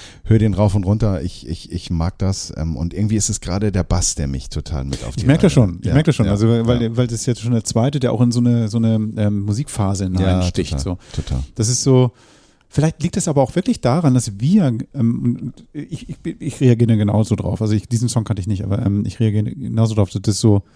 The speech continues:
Speaker 2: wie nach Hause kommen so ein bisschen. So.
Speaker 1: Ja.
Speaker 2: Dieses so irgendwie als irgendwie, ey, geil, endlich
Speaker 1: Vor
Speaker 2: wieder so.
Speaker 1: vor allen Dingen pusht es einen, auch wenn man vielleicht mal eine längere Reise macht,
Speaker 2: Ja.
Speaker 1: so wie wir nach Österreich, zwölf Stunden, yippie.
Speaker 2: <laughs>
Speaker 1: Und kommen wir zur nächsten Künstlerin,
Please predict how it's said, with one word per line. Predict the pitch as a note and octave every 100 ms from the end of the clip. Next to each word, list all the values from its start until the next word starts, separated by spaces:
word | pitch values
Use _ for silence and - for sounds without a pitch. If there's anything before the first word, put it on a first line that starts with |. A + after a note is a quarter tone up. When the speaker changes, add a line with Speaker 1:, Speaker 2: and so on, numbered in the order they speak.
| - - - -
Speaker 2:
wie | A2
nach | D#2+
Hause | B2 C#3+
kommen | - E2
so |
ein | E2+
bisschen. | F2 - F#2+
So. | G2
Speaker 1:
Ja. | F2+
Speaker 2:
Dieses | E2 F#2+
so | A2 G#2+
irgendwie | A#2 A#2+ A2+
als | A2 - - -
irgendwie, | A#2+ A2+ A#2 C3 -
ey, | D#3+ D3+ B2 F#2
geil, | G#2 F#3 F3+
endlich | G2+ E3+ A3
Speaker 1:
Vor | F#2+
Speaker 2:
wieder | F#2+
so. | E2+
Speaker 1:
vor | E2+
allen | F#2
Dingen | F2+ -
pusht | - G#2+ -
es | F#2
einen, | C2 D#2
auch | D#2+
wenn | F2
man | D#2+
vielleicht | D#2+ E2 D2+
mal |
eine | D2+ D2
längere | D#2 F#2 C#2+ C#2
Reise | C2+ D2 D2
macht, | E2+ G#2+
Speaker 2:
Ja. | G#2
Speaker 1:
so | F#2+
wie | D#2 C#2+
wir | D2
nach | C#2
Österreich, | - C#2+ C#2+ C2+ C#2+
zwölf | - C#2 C#2
Stunden, | - D2+ D2+ F2+
yippie. | - - - C#2 G2 - - A#2 C#3 - C3
Speaker 2:
<laughs> | - A#2 - - _
Speaker 1:
Und | - C3+
kommen | D3
wir | C#3
zur | - - A2 G#2+
nächsten | - A2 G#2+ A#2+ - A2+
Künstlerin, | - G2+ F#2+ - F#2+ C#3+